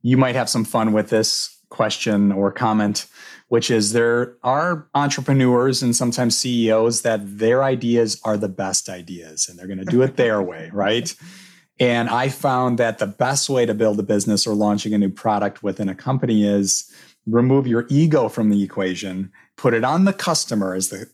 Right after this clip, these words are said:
Speaker 1: as the product creator, if you will, and just execute what they want. And it's not too difficult of a formula, but there's a lot of people, they have to put their ego right in the middle of that <laughs> equation.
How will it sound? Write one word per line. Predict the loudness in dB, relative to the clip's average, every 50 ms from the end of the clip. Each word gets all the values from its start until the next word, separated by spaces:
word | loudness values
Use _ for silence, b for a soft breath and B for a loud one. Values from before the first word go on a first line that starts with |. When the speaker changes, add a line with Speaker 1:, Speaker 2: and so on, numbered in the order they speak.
| _
Speaker 1:
as | -10 -8 -6 -6
the | -6 -6
product | -4 -2 -2 -2 0 -2 -4 -4 -8 -12 -10 -8
creator, | -2 0 2 2 4 4 2 2 2 0 -2
if | -4 -6 -6
you | -8 -8
will, | -8 -10 -12 -12 -12 -14 -14 -14 b b b b _
and | 2 2 2
just | 2 2 0 0 -2 -4 -8 _ -6
execute | -6 -6 -4 -4 -4 -4 -4 -6 -6 -4 -2 -2 -2 -2 -4 -6 -4
what | -4 -4 -4 -2
they | -2 -2 -2
want. | -2 -4 -6 -12 -14 -14 -10 -8 -8 -8 B B B B B B B _ -4
And | -4 -2
it's | -2 -2 -2 -2
not | -2 -2 -2 -4 -4 -2
too | 0 2 2
difficult | 4 2 2 2 0 -2 -2 -4 -4 -4 -2
of | -2 -2
a | -2
formula, | 0 2 2 2 2 2 0 0 0 0 0 0
but | 0 -2 -2
there's | -2 -4 -4
a | -2
lot | -2 -2 -2
of | 0
people, | 0 0 0 0 0 0
they | -2 -2 -4
have | -4 -4 -2 -2 -4 -4 -6
to | -8 -6
put | -4 -4 0 0
their | 0 0 2 2
ego | 2 2 4 2 2 2 2 0 -2 b b b b b _ _ -8
right | -2 0 0 0 0 0 0
in | 0 2
the | 2
middle | 4 4 4 4 2 2
of | 2
that | 2 0 0 2 2
<laughs> |
equation. | 0 2 0 0 0 0 -2 0 0 0 0 0 0 -2 -4 -4 -6 -8